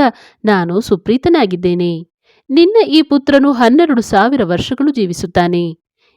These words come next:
ಈ ವಿಷಯದಲ್ಲಿ ಒಂದು ಪ್ರಾಚೀನ ಇತಿಹಾಸವನ್ನು ಹೇಳುತ್ತೇನೆ ಕೇಳು. ಇದನ್ನು ಮಹಾಮುನಿ ಮಾರ್ಕಂಡೇಯನು ಮಹಾರಾಜ ರಘುವಿಗೆ ಹೇಳಿದ್ದನು.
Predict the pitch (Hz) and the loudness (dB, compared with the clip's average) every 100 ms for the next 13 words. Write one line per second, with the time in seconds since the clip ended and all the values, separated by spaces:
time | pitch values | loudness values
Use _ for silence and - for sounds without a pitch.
0 | - 202 190 180 - 233 214 214 220 202 | -8 -4 -2 -2 -2 0 2 2 2 0
1 | 170 160 175 175 233 247 240 180 185 226 | -2 0 0 0 -2 0 0 -2 -2 -2
2 | 247 - 302 330 330 190 180 208 294 370 | -2 -2 -2 0 2 2 0 -2 -2 0
3 | 202 175 175 170 180 _ _ _ _ - | 0 2 0 0 -6 _ _ _ _ 2
4 | 320 349 311 302 285 285 392 415 320 311 | 4 6 6 6 4 4 4 4 4 4
5 | 233 185 - 185 214 269 190 190 214 190 | 4 2 -2 0 2 2 2 2 0 0
6 | 175 175 226 247 262 190 165 233 254 302 | 0 2 0 2 0 2 2 2 2 2
7 | 320 214 175 180 180 175 165 | 2 0 0 -2 0 -2 -4